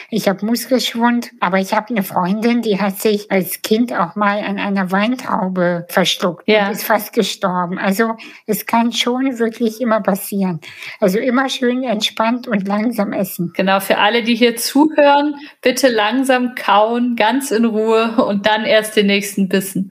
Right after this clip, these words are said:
Speaker 1: Genau, und nicht so viel sprechen beim Essen.
Speaker 2: Genau, ja.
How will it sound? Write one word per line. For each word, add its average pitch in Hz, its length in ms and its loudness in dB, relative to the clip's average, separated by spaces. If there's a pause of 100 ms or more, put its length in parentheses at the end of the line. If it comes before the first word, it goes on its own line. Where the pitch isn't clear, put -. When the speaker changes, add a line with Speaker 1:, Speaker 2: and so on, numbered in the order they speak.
Speaker 1:
Genau, 208 500 2
und 214 120 2
nicht 254 200 -2
so 254 140 2
viel 240 140 0
sprechen 208 540 -2
beim 185 200 -2
Essen. 185 440 -6
Speaker 2:
Genau, 196 500 2 (160)
ja. 202 320 2